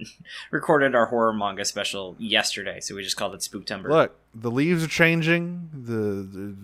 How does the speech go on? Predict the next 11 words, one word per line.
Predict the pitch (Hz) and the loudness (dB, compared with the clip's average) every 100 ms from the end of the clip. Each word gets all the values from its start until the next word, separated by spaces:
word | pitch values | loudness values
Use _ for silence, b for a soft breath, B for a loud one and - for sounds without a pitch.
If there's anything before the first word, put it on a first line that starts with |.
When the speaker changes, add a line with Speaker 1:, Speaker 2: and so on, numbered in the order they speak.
| 101 | -12
Speaker 2:
the | 95 | -6
pumpkin | - 143 151 151 | -2 0 0 -4
spice | - 143 143 147 - | 2 6 6 4 0
is, | 120 101 98 | -6 -6 -8
is, | 104 98 95 | -10 -10 -10
is | 95 92 95 | -10 -10 -8
migrating | 104 117 123 117 123 120 | -2 0 2 2 2 2
back | 110 120 117 127 | 4 6 4 0
into | 117 | -4
the | 117 | -2
land. | 113 120 123 123 127 | 2 2 2 0 -2